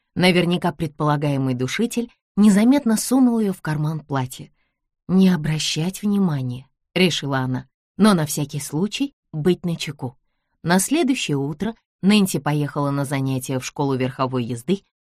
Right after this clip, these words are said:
В какой-то момент сеньор Роберто отвлек телефонный звонок, и она продолжала упражняться одна. Оставив, наконец, бельгийскую звезду, она увидела стоящего у входа Дэна Уэбстера, дрессировщика лошадей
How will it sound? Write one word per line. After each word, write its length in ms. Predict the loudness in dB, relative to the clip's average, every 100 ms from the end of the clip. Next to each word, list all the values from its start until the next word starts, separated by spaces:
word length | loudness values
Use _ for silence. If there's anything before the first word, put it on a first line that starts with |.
| _
В 80 | -2
какой-то 380 | 0 2 2 2
момент 400 | 2 0 -2 -2
сеньор 380 | 2 2 2
Роберто 500 | 0 -2 0 -2 -2
отвлек 560 | -2 -4 -4 -2 -2 -2
телефонный 560 | -4 -4 -4 -6 -4 -4
звонок, 460 | -4 -4 -8 _ _ _ _
и 80 | 2
она 240 | 4 4 2
продолжала 600 | 2 2 0 -2 0 -2
упражняться 680 | -2 -4 -2 -4 -4 -4
одна. 280 | -4 -6 -10 _ _ _ _
Оставив, 480 | -2 0 -2 -2 -4
наконец, 460 | -6 -4 -4 -4 -2
бельгийскую 680 | -2 0 0 -2 -2 -4
звезду, 480 | -4 -6 -2 0 0 _ _ 2
она 260 | 6 6
увидела 400 | 4 2 2 0
стоящего 600 | -2 -2 -2 -2 -4 -2 -2
у 80 |
входа 420 | -2 -2 -2 0 -2
Дэна 360 | -2 -2 -4
Уэбстера, 560 | -4 -6 -8 -14 -16 -16 _ _ _
дрессировщика 760 | 2 2 4 0 0 -2 -6 -2
лошадей 540 | -2 -2 -2 0 -2